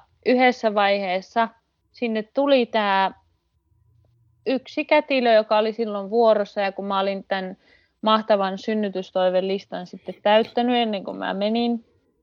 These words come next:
sinne, että, ja sit mä olin vaan kuullut mun siskolta, että kannattaa kirjoittaa siihen listaan, että, että ei saa leikata välilihaa,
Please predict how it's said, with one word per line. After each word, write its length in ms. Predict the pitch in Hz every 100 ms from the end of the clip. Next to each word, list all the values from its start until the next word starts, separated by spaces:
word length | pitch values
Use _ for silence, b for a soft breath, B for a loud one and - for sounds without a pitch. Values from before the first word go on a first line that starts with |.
| _ _ _ _
sinne, 500 | - 208 208 208 -
että, 380 | 190 - 196 190 b b b _ -
ja 120 | 190
sit 100 | 202
mä 140 | 202
olin 220 | 196 202
vaan 260 | 196 196 190
kuullut 420 | - 226 202 240 262 B _ _ _
mun 180 | 226 226
siskolta, 560 | - 262 - 202 190 185
että 160 | 180 B B
kannattaa 460 | 262 277 262 - 233
kirjoittaa 600 | 254 247 220 - 202 202
siihen 400 | - 202 190 202
listaan, 480 | 240 - 208 185 185
että, 280 | 196 226 226 - _ b _ 202
että 280 | 226 214 190
ei 240 | - 294 240
saa 220 | 226 214
leikata 440 | 208 202 196 202
välilihaa, 760 | 208 208 196 190 185 185 185